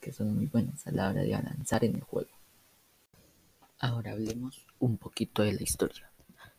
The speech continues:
la cual se basa en que somos una persona que ha sido capturada por los imperiales, los cuales piensan que somos aliados de los Capa de la Tormenta, donde el líder de los Capa de la Tormenta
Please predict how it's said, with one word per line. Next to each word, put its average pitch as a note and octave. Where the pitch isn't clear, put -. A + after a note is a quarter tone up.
la C3
cual C#3+
se D3+
basa A#2+
en A#2+
que G#2+
somos A2+
una A#2+
persona A#2
que B2
ha G#2+
sido -
capturada -
por B2
los -
imperiales, -
los A2+
cuales A2+
piensan C3
que -
somos -
aliados -
de -
los -
Capa -
de F#2
la -
Tormenta, -
donde G#2+
el -
líder B2
de C3
los B2+
Capa -
de G#2+
la A2
Tormenta A2